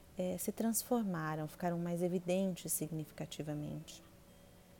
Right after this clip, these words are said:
O nível de consciência cinco D, esse, essa frequência que agora nós estamos mais acostumados, ele permitiu que tivéssemos a consciência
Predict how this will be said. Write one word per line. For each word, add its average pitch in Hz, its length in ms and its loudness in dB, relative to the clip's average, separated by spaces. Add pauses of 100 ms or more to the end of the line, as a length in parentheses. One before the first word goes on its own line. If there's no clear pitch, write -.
(1080)
O 190 60 6
nível 185 500 6
de 165 100 -2
consciência 165 680 0
cinco 160 360 4
D, 170 440 2 (1300)
esse, 160 540 -2 (320)
essa - 220 -4
frequência 165 760 2
que - 140 -6
agora 160 260 0
nós 156 180 -2
estamos 160 360 -2
mais 160 240 -2
acostumados, 160 1120 -4 (520)
ele 208 180 2
permitiu 240 720 0
que - 120 -4
tivéssemos 226 800 0
a 226 100 0
consciência 175 1080 -2